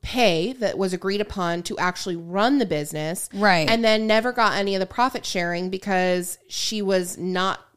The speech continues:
Speaker 1: put
Speaker 2: Well, she set it up
Speaker 1: Yeah, she wasn't
Speaker 2: knowing
Speaker 1: set up
Speaker 2: that
Speaker 1: to be a
Speaker 2: herself
Speaker 1: partner.
Speaker 2: would be,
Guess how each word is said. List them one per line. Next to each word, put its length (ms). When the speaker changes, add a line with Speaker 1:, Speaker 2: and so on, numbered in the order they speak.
Speaker 1:
put 280
Speaker 2:
Well, 100
she 160
set 240
it 100
up 220
Speaker 1:
Yeah, 260
she 240
wasn't 220
Speaker 2:
knowing 240
Speaker 1:
set 80
up 120
Speaker 2:
that 100
Speaker 1:
to 80
be 80
a 40
Speaker 2:
herself 420
Speaker 1:
partner. 120
Speaker 2:
would 160
be, 480